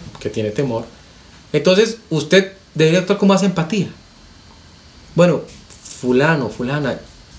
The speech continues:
a veces, a veces el temor, eh, viene de una fuente real, ¿verdad?". Por ejemplo, a mí, yo le cuento, yo veo a veces afuera cómo están las cosas y sí, está muy feo.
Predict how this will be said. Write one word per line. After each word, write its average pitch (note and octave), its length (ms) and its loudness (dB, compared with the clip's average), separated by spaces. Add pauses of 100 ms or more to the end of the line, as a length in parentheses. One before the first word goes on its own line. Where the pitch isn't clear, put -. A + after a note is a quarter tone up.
a B2 100 -6
veces, D3 380 0 (600)
a A#2+ 100 -4
veces C#3+ 260 0
el F#3+ 120 -4
temor, C3+ 500 0 (640)
eh, B2+ 100 -2
viene B2 300 0
de D#3+ 60 2
una E3 120 2
fuente E3+ 260 0
real, C#3 300 2
¿verdad?". A#2 300 -2 (1120)
Por A#2 140 -4
ejemplo, A2 380 -2 (480)
a A#2 100 -8
mí, C3+ 480 0 (440)
yo G#2 140 -8
le C3+ 100 0
cuento, F3 360 0 (1040)
yo G2+ 320 -6 (280)
veo A#2+ 240 0
a C#3 60 2
veces C#3+ 300 0
afuera D3 400 0
cómo D#3 160 -4
están D#3 200 -4
las D#3+ 120 -6
cosas F#3+ 400 -4
y A2+ 80 -6
sí, A#2 260 -6
está C3+ 160 -8
muy A#2+ 120 -4
feo. A#3+ 320 4